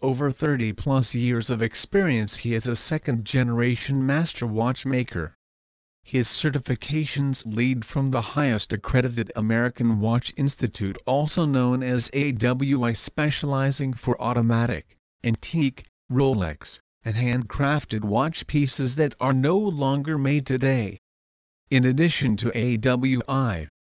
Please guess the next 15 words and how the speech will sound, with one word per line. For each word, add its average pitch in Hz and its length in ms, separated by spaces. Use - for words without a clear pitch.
Mister 156 480
Ryan 131 400
is 113 280
also 147 380
certified 131 800
with 110 180
Certify 131 720
Master 120 460
Watchmaker, 120 800
also 156 400
known 127 380
as 127 220
C 139 180
M 131 240
W, 120 500